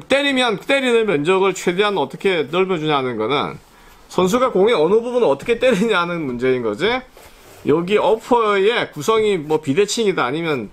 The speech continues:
레이스 리스트다 없다 뭐 이런 걸 가지고 정해줄 수는 없는 거고, 여기에 끈들이 이렇게 쭉 있지만 모든 끈들이 편편하게 만들어진 이유,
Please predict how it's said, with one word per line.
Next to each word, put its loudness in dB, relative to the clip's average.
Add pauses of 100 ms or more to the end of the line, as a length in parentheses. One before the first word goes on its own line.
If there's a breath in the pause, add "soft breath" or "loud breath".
(520 loud breath)
레이스 0
리스트다 0
없다 0
뭐 -4
이런 0
걸 2
가지고 -2
정해줄 0
수는 0
없는 -2
거고, 0 (640 loud breath)
여기에 2
끈들이 0
이렇게 -2
쭉 0
있지만 0
모든 2
끈들이 0
편편하게 0
만들어진 0
이유, -2